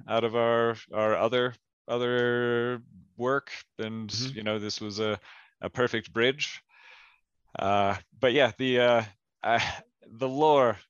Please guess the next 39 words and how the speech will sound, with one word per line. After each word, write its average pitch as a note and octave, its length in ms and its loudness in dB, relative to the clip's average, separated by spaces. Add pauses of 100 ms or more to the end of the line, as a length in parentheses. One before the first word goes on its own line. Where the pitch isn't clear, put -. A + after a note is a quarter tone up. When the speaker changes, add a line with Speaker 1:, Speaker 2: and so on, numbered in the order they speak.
Speaker 1:
is A2+ 380 -8
one A2+ 180 0
of, G2+ 200 -6 (120)
uh, G#2+ 180 2
my, G#2 280 2 (160)
my G2 100 -4
favorite F#2+ 300 -4
aspects F2 640 -6
of, E2+ 280 -14
Speaker 2:
Yeah. G2 160 -8
Speaker 1:
of F2+ 80 -10
Moon E2+ 200 -14
Cats. F2 420 -6
And F2 320 -12 (280)
Speaker 2:
You C#3+ 200 -2
know, D3+ 100 4
I D3 100 6
think, C#3+ 340 -2
uh, C#3+ 200 -6
um, A#2 400 0
I B2+ 80 -4
mean, C3 140 -2
if A2 100 -4
you, C#3+ 160 -6
I'm B2 140 0
sure C3+ 180 0
you've A#2 140 -4
been G#2 160 -8
complimented G2+ 580 -6
on G2+ 180 -4
it, G2+ 40 -4
and F#2 80 -6
I'm F#2+ 80 -6
sure G2+ 220 0
Anna F#2 160 -2
Marie F#2+ 180 -2
w-, F#2 220 -8
was G2+ 200 -8
like, E2 220 -6